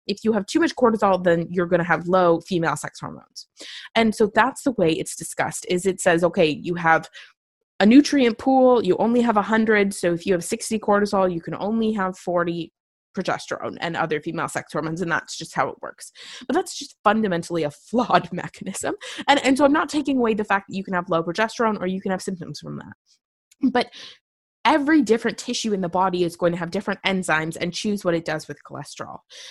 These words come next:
And so in the ovaries, for example, we're not making cortisol. And so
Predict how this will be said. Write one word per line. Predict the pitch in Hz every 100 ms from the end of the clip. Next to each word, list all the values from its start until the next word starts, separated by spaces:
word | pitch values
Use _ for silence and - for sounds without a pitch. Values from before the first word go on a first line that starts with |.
| - -
And | 214 202
so | - 220 214 214 - - _ _ _ -
in | 240 240
the | -
ovaries, | 285 196 151 180 -
for | 170
example, | 165 160 160 170 214
we're | 185
not | 185
making | 190 180 185
cortisol. | - 170 151 143 131 _ _ _ _ -
And | 226 202
so | -